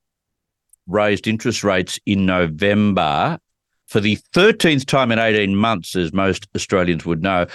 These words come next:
taking the cash rate to a twelve-year high of four point three five percent. Now, while inflation in October moderated to four point nine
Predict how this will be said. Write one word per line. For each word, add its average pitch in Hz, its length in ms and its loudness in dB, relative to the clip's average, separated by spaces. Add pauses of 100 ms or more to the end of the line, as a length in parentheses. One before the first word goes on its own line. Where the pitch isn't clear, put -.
(180)
taking 147 400 2
the 95 80 2
cash - 380 -4
rate 92 240 0
to 85 160 -2
a - 20 -4
twelve-year 85 560 0
high 90 460 0 (320)
of 87 120 -2
four 104 220 0
point 87 240 0
three 87 180 0
five 76 300 -2
percent. 110 460 -2 (320)
Now, 113 160 2
while 135 240 2
inflation 196 680 2
in 208 120 4
October 135 580 2
moderated 117 720 2
to 98 80 -4
four 113 260 0
point 101 280 0
nine 98 320 0